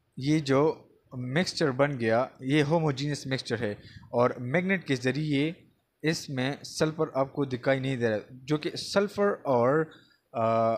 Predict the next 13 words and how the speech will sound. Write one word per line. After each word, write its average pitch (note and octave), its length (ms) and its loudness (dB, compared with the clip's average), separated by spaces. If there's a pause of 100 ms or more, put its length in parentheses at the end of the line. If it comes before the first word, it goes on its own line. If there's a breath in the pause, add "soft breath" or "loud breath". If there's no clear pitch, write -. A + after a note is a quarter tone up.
(140)
आयरन F3 280 2
जो B2+ 120 -2
है C3+ 200 0
वो C#3 180 0
पूरी E3+ 300 0
तरह C3 260 2
से B2+ 160 -4
मिक्स A#2 400 -4
हो A#2+ 120 4
गए A#2 180 2
हैं। B2 260 -2 (300 loud breath)
It C#3 100 -4
means C#3 600 -6